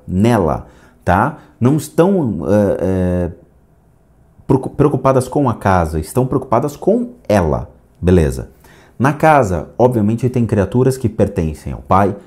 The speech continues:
à mãe, ao irmão e à irmãzinha pequena e até o cachorro, se bobear, tá bom? Então nós temos que separar as coisas,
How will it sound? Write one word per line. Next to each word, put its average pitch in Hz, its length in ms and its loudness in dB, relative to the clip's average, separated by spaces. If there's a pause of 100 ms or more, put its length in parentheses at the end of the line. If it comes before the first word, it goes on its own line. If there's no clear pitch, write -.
(160)
à 82 80 -2
mãe, 80 380 -2 (180)
ao 82 160 -2
irmão 80 540 -4
e 113 120 0
à 110 60 2
irmãzinha 107 540 0
pequena 131 360 -4
e 180 40 -2
até - 180 -4
o - 60 -4
cachorro, 101 520 0
se - 120 -6
bobear, 73 400 -4
tá - 120 -12
bom? 127 360 0 (320)
Então 107 200 0
nós 127 160 0
temos 143 280 -2
que - 140 -6
separar 143 600 -2
as 208 140 -6
coisas, 62 600 -8